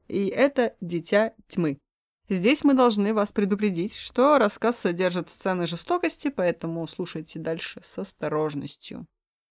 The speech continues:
В основу сюжета этого фильма легла история Барбары Скрыловой. В Чехии в тысяча девятьсот семьдесят пятом году родилась Клара Мауэрова, и у нее с детства наблюдались проблемы с психикой.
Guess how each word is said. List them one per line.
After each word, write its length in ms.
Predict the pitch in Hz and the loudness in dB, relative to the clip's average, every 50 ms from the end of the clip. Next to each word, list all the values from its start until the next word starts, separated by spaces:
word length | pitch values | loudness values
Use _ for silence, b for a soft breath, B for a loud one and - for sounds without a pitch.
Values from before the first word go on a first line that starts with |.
| _ _ _ | _ _ _
В 40 | 196 | 0
основу 380 | 202 196 - 277 320 330 320 294 | 0 2 4 4 6 6 4 2
сюжета 520 | - - 233 202 185 185 185 185 - 196 | 2 0 0 2 4 2 2 2 2 -2
этого 260 | 202 - - 226 208 | 0 2 4 2 2
фильма 480 | 202 - - 180 165 160 175 196 220 247 | 2 0 -2 -2 -2 -2 -2 -4 -6 -6
легла 500 | 220 190 190 185 185 185 196 233 277 - - | -4 -4 -2 -2 0 2 2 2 2 2 -2
история 680 | - 196 - - - 185 175 185 214 233 240 247 247 - _ | -6 -6 -8 -4 -2 0 2 2 4 2 2 0 -4 -8 _
Барбары 560 | - 175 170 185 220 240 226 233 226 220 220 | -6 0 2 4 4 4 4 2 4 2 2
Скрыловой. 640 | 214 - - - - 202 196 190 180 156 147 156 165 - _ _ _ _ _ _ _ _ _ - | 0 -2 -6 -4 0 2 4 4 4 2 0 -4 -8 -14 _ _ _ _ _ _ _ _ _ -10
В 60 | - | -2
Чехии 380 | - 269 330 349 - - 214 | 0 2 2 2 2 2 2
в 80 | 190 - | 2 2
тысяча 300 | - 233 240 - - 208 | 0 -2 -4 -2 -6 -6
девятьсот 460 | 185 202 185 180 175 - 180 175 175 | -4 -4 -6 -6 -4 -2 -2 -2 -2
семьдесят 500 | - - 220 254 269 254 - - 196 - - | 0 2 2 4 4 2 2 -2 -4 -2 0
пятом 300 | 196 202 - 240 233 214 | 0 0 2 2 2 4
году 340 | 208 202 175 170 160 160 - - | 2 2 0 -2 -6 -6 -4 0
родилась 560 | 180 185 180 170 175 170 185 247 277 - - _ _ | 0 2 2 2 0 0 2 0 0 -2 -8 _ _
Клара 500 | - - 180 180 196 226 247 240 - - _ | -2 2 4 4 6 6 4 2 0 -4 _
Мауэрова, 720 | - 190 185 175 180 180 180 165 156 156 156 151 - - - _ _ _ _ _ _ _ | -6 -4 -2 -2 0 0 0 0 0 0 -2 -4 -6 -10 -12 _ _ _ _ _ _ _
и 100 | - 202 202 | 4 6 6
у 60 | 196 | 6
нее 280 | 190 180 175 170 190 202 | 6 6 4 4 2 2
с 60 | 190 | 0
детства 380 | 185 180 240 294 - - - 240 | 2 0 0 0 -2 -2 -2 0
наблюдались 580 | 226 202 185 180 170 165 170 208 240 226 - | 0 0 0 -2 -2 0 2 2 2 2 0
проблемы 460 | - - 175 160 160 156 165 202 226 226 | -2 -4 -4 -2 -2 -2 -2 -2 -2 -2
с 100 | - - | -4 -6
психикой. 640 | - - - 190 175 - - - _ - - | -6 -4 -4 -4 -4 -6 -10 -16 _ -18 -18